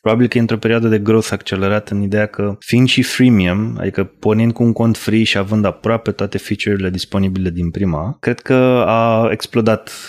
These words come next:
uh, la nivel de usage și cred că a suplinit majoritatea uneltelor pe care le folosesc oamenii care nu sunt forțați să folosească anumite unelte.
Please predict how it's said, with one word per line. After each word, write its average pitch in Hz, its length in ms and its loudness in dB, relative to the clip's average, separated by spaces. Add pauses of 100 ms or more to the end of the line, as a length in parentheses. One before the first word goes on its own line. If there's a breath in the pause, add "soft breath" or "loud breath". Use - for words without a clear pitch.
(120)
uh, 87 260 -6
la 92 100 -2
nivel 95 260 -2
de 98 160 2
usage 101 340 -2
și - 240 -8
cred 110 160 -4
că 107 100 -4
a 107 320 0
suplinit - 440 -2 (380)
majoritatea 107 600 -2
uneltelor 104 600 0
pe 113 80 -4
care 104 260 -2
le 104 100 0
folosesc 101 500 -6
oamenii 110 260 0
care 101 200 0
nu 110 120 0
sunt 101 200 -4
forțați 101 400 -4
să 90 60 -10
folosească 90 460 -6
anumite 87 320 -4
unelte. 80 320 -8